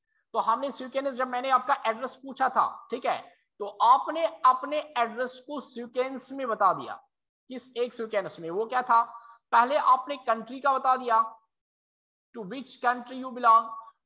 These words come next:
उसके बाद आपने state का बता दिया, ठीक है, उसके बाद आप अपना district का बता दिया, उसके बाद अपना town का बता दिया,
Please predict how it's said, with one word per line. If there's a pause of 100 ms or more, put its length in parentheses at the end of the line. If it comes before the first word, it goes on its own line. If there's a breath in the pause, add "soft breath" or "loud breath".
उसके
बाद
आपने
state
का
बता
दिया, (460)
ठीक
है, (160)
उसके
बाद
आप
अपना
district
का
बता
दिया, (280)
उसके
बाद
अपना
town
का
बता
दिया,